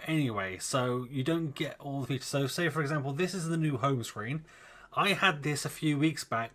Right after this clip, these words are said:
for a few days, and then it disappeared, went back to the old one again, and now I've got it back again. So it's a slightly nicer home screen. I've got kind of a boring looking background. I like to keep it nice and simple, nice and clean.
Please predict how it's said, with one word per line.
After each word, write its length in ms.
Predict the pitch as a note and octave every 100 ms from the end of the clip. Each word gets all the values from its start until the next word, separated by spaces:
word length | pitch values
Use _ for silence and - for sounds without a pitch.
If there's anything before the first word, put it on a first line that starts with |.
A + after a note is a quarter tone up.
| -
for 140 | -
a 20 |
few 220 | A#2 C3 A2+
days, 420 | G2 A2+ C#3 - -
and 100 | C3
then 60 | C#3
it 80 | C3
disappeared, 400 | C3 - C3+ B2
went 100 | A#2
back 140 | A#2+
to 80 | A2+
the 80 | A#2+
old 140 | A2
one 100 | G#2
again, 240 | G2+ C3+ D3 - - -
and 100 | B2+
now 140 | B2 A2+
I've 60 | A2+
got 120 | C#3
it 60 |
back 160 | C3+ -
again. 300 | B2 G2 F2+ - - -
So 140 | - F3+
it's 180 | F#3
a 80 | F#3 -
slightly 320 | - C4+ B3+ E3+
nicer 460 | E3 E3 E3 -
home 280 | A#2+ A#2+ A2+
screen. 240 | - A#2+ D#3+
I've 100 | D#3+
got 140 | C#3+
kind 160 | C3+ B2+
of 60 |
a 40 | A#2+
boring 460 | A#2+ B2+ B2 A#2
looking 300 | B2 - A2
background. 440 | A#2 A2+ G2+ A#2+ B2
I 40 |
like 180 | B2 B2
to 60 | -
keep 180 | A#2
it 80 | A#2+
nice 240 | A2+ G#2 G#2+
and 80 |
simple, 420 | F#2+ G#2+ F#2+ B2 B2+ - -
nice 200 | B2+ A2+
and 80 | A2
clean. 340 | - G#2+ B2